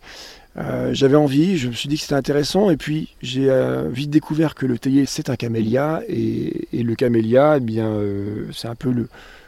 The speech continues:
la fleur emblématique, la plante emblématique de Nantes. La plante a été acclimatée à Nantes il y a deux cents ans, donc je me suis dit, le camélia se plaît dans le coin, euh, donc son cousin, le camélia de Chine, avec lequel on fait le thé, euh, se plaira sûrement en Bretagne.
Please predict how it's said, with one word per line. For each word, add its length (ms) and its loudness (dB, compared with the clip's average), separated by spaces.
la 160 -2
fleur 400 2
emblématique, 560 2
la 140 2
plante 240 -2
emblématique 440 0
de 120 4
Nantes. 320 2
La 140 -4
plante 320 -6
a 40 -4
été 200 0
acclimatée 560 2
à 80 2
Nantes 240 -2
il 40 -6
y 20 -4
a 20 -2
deux 100 -2
cents 300 -4
ans, 180 2
donc 140 0
je 80 -6
me 60 4
suis 160 -2
dit, 120 0
le 120 2
camélia 560 6
se 160 2
plaît 320 2
dans 80 0
le 40 -2
coin, 600 -2
euh, 340 -8
donc 280 -6
son 220 -10
cousin, 340 0
le 120 2
camélia 380 4
de 120 -2
Chine, 260 -2
avec 260 -4
lequel 240 -6
on 60 -8
fait 160 -6
le 60 -4
thé, 260 -2
euh, 80 -6
se 280 -10
plaira 340 0
sûrement 320 0
en 20 0
Bretagne. 380 -4